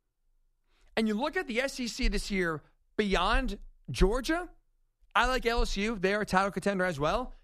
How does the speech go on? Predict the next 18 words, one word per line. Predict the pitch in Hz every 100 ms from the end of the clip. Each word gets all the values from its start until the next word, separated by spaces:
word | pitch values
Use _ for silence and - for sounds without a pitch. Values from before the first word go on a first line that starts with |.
| _ _ -
Outside | 220 349 - 330
of | 269
that, | 170 262 330 - _ _ _ _ -
I | 240
don't | 370 -
see | 285
a |
lot | 269 262
of | 156
big-time | 214 214 185
threats | 165 147 -
here. | 104 - _ _ -
I | 233
don't | 302
see | -
a | 285
lot | 220 240 233
of | 175